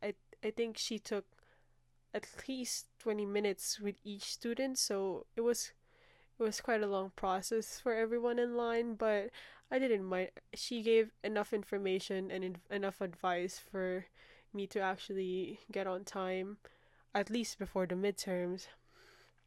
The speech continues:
So I thank her for that. I don't, I don't hold any grudge. Thank you to my math teacher. You know who you are.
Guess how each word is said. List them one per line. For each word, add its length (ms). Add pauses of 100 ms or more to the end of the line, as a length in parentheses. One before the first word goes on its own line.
(400)
So 240
I 140
thank 220
her 180
for 180
that. 340
I 40
don't, 220 (920)
I 60
don't 160
hold 260
any 180
grudge. 520 (400)
Thank 260
you 200 (600)
to 100
my 160
math 240
teacher. 340
You 140
know 200
who 120
you 240
are. 320